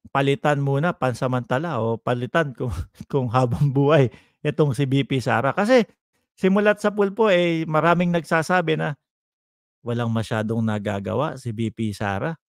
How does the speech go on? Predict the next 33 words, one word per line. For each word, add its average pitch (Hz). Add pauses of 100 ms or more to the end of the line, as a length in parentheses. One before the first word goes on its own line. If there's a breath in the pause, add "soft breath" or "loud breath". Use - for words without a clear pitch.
(120)
dito 110
sa 104
Department 104
of 101
Education, 110
mga 107
bossing. 101 (320)
At 208
isa 247
pa, 180
isa 196
pa 208
na 190
medyo 180 (460)
bad 156
shot 175
para 165
sa - (160)
akin, 131
mga 135
bossing, 110 (640)
no? 170 (560)
Yung, 233 (1000)
alam 180
nyo 190
naman 196
na 165
mainit 160
ang 147
pulburon 139
issue 120
nun, 107 (240)
no? 117